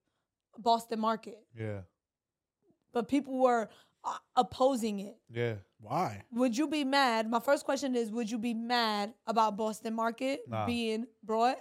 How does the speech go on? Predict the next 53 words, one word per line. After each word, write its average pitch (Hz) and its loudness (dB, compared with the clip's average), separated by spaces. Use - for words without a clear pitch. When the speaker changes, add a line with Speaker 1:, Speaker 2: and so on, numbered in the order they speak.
Speaker 1:
as - 2
Speaker 2:
Hell 135 4
Speaker 1:
a 123 0
Speaker 2:
no. - 0
Speaker 1:
meal? 254 0
Speaker 2:
Bring 135 2
a 139 2
whole 135 4
plate 135 -2
of 123 0
that 107 -2
shit. 104 -14
Speaker 3:
<laughs> - -8
Yeah. 139 0
If 127 0
it's - -2
up 175 6
to - 0
me 170 2
and 156 2
I'm 156 2
hosting, 147 2
I'll 143 2
buy, 160 -4
like, 127 -2
thirty 156 2
of 151 2
them 143 4
little 143 4
trays 151 0
that 120 2
Speaker 2:
Three 160 4
of 135 0
the 135 0
Boston 165 4
Market 190 8
Speaker 3:
Yeah. 269 8
Speaker 2:
shit, 208 8
right? - -
Speaker 1:
<laughs> - 0
Speaker 2:
Boston 247 10
Speaker 3:
Got - -
Speaker 2:
Market 320 12
is 247 4
like 247 12
a, 185 12
Speaker 3:
cornbread. 285 2
Speaker 2:
a 147 8
high 185 10
class, 190 8
uh, 160 8
Speaker 3:
Fast 202 2
food. 117 -2